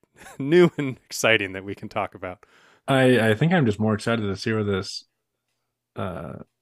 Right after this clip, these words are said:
Speaker 2: ultra rant, uh, ultra rant you're getting set up to, uh, jump onto here goes. So, um, yeah, I'm buckled up, getting my popcorn, and I'm, I'm ready to listen. <laughs>
Speaker 1: Well, so the next item on there was that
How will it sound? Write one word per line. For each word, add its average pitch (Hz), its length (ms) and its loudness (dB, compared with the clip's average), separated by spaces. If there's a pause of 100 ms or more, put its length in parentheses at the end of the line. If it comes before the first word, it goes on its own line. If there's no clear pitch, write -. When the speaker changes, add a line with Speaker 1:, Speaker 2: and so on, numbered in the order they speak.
(260)
Speaker 2:
ultra 120 360 2
rant, 101 300 0
uh, 131 160 -4
ultra 123 300 2
rant 113 440 0
you're 95 100 0
getting 101 240 -2
set 107 220 0
up 87 220 -4
to, 104 280 0
uh, 95 260 -4 (500)
jump 123 260 0
onto 123 360 0
here 107 160 -2
goes. 104 460 -2
So, 104 360 -4
um, 104 260 -4
yeah, 123 260 -4
I'm 110 160 -6
buckled 131 260 -2
up, 139 220 -2 (160)
getting 123 180 -6
my 113 60 -4
popcorn, 135 600 -4
and 107 260 -4
I'm, 110 440 -4
I'm 113 200 -6
ready 113 160 -4
to 110 100 -6
listen. 127 320 -8 (340)
<laughs> 120 160 -2 (420)
Speaker 1:
Well, 151 200 -2 (180)
so 156 480 2
the 151 80 -2
next 147 340 0
item 147 240 2
on 113 200 2
there 107 240 0
was 104 260 -4
that 104 380 0